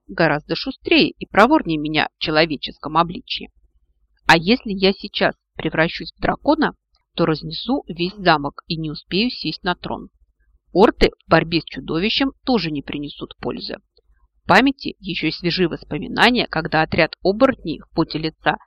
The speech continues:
рубил одну несчастную гарпию мечами, а та еще длительное время оставалась жива. Попробовать повторить их подвиг с ортами то же самое, что убить и разрезать бритвой слона.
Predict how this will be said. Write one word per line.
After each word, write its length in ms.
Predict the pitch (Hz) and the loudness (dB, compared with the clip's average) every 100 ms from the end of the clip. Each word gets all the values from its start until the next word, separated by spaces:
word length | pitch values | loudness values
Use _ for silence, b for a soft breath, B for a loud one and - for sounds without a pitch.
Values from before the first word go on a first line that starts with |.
| b b - | b b -8
рубил 360 | 156 175 240 - | -2 2 2 6
одну 320 | 165 170 160 | 4 4 -4
несчастную 640 | 180 190 - 160 180 160 | -4 -4 -4 -4 -4 -4
гарпию 420 | 143 147 - 160 | 2 0 2 -2
мечами, 540 | 160 165 - 139 - - b b b - | -2 -4 -4 -4 -6 -12 b b b -2
а 100 | 165 | 0
та 240 | - 233 - | 6 6 6
еще 320 | 175 165 - | -4 -8 -6
длительное 560 | 170 175 - 156 151 139 | -2 -4 -4 -6 -4 -2
время 320 | 156 190 247 | 0 0 0
оставалась 640 | - 170 151 156 156 156 | -2 -4 -4 -2 -2 -4
жива. 360 | 151 156 151 - _ _ _ _ _ _ | -4 -6 -4 -6 _ _ _ _ _ _
Попробовать 580 | 165 - 220 277 202 180 | 0 2 2 0 -2 -2
повторить 500 | 170 - 175 208 - - | -4 -2 0 2 0 -6
их 220 | 185 - | -10 -8
подвиг 380 | - 175 180 - | -4 -4 -4 -8
с 120 | - | 0
ортами 480 | 214 - 233 165 - _ | 0 2 0 0 -8 _
то 140 | 185 | -2
же 140 | 175 147 | 0 -4
самое, 460 | - 156 233 254 | -2 0 2 0
что 240 | - - 165 | -2 -4 -4
убить 380 | 156 160 226 - | -2 -2 -4 -2
и 100 | 180 | -2
разрезать 500 | 156 147 170 190 233 | 0 0 0 0 -2
бритвой 440 | 185 - - 160 | -8 -10 -8 -6
слона. 460 | 160 156 156 143 - | -6 -2 -2 -2 -8